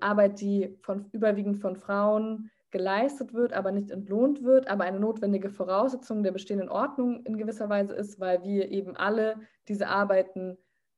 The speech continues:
ähm, erledigt haben müssen, um dann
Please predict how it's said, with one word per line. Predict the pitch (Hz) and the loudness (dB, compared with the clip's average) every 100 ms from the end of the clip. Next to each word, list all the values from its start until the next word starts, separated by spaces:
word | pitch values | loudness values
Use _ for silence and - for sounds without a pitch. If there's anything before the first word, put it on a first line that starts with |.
| - | -4
ähm, | 185 180 180 | -2 -2 -2
erledigt | 180 220 285 269 240 | -2 2 4 2 0
haben | 240 226 226 | 0 0 -2
müssen, | 226 - 220 214 | -4 -4 -6 -2
um | 220 226 214 214 208 - _ | 2 2 2 0 -2 -10 _
dann | - 202 196 196 | 2 2 2 -2